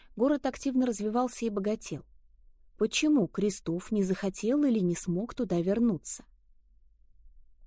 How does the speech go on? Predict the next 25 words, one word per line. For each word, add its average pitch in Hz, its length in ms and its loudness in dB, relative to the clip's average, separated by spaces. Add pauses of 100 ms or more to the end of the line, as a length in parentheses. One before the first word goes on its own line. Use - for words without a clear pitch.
(1300)
Тулуза, 208 440 2
кстати, 302 420 0
тоже 302 320 2
была 233 260 4
крупным 226 440 0
книжным 208 440 2
центром, 160 520 -4 (320)
так 214 180 0
что, - 160 -2
имея 233 340 4
на 214 100 2
руках 220 340 0
некую 214 320 2
сумму 196 400 2
денег, 233 440 0 (200)
наш 202 180 2
герой 254 300 2
мог 285 180 2
бы 262 140 0
поехать 262 480 -2
туда, 262 400 -2 (420)
даже 226 260 2
независимо 233 760 2
от 208 100 -8
отца, - 400 -6